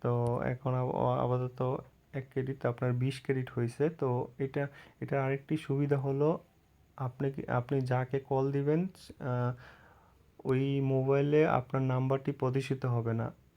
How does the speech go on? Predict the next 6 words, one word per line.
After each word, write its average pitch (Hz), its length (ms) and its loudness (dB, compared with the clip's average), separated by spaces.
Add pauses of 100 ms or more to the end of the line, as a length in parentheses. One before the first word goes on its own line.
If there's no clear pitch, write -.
(260)
আহ, 120 300 -2
আপনার 131 280 -4
নাম্বারটি 135 440 -2
প্রদর্শিত 139 460 -4
হবে 139 240 -2
না। 165 180 0